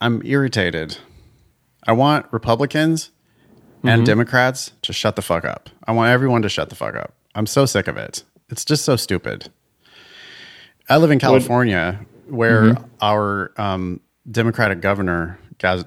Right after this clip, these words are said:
Speaker 1: Gavin Newsom,
Speaker 2: Mm-hmm.
Speaker 1: tweeted, like,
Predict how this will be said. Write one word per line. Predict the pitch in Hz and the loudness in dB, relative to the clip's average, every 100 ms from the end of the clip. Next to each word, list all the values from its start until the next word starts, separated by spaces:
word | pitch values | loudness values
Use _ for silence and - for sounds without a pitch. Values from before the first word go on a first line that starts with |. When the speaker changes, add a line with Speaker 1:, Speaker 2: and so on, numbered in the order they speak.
| - | -2
Speaker 1:
Gavin | 92 90 90 | 0 0 -4
Newsom, | 87 92 87 82 82 85 - _ _ _ 127 | -4 -4 -6 -6 -8 -12 -20 _ _ _ 0
Speaker 2:
Mm-hmm. | 110 110 131 - _ _ 135 - | 2 2 0 -6 _ _ -12 -8
Speaker 1:
tweeted, | - 180 175 110 98 - - _ _ _ - | 0 2 4 2 0 -6 -20 _ _ _ -2
like, | 123 - | -2 -2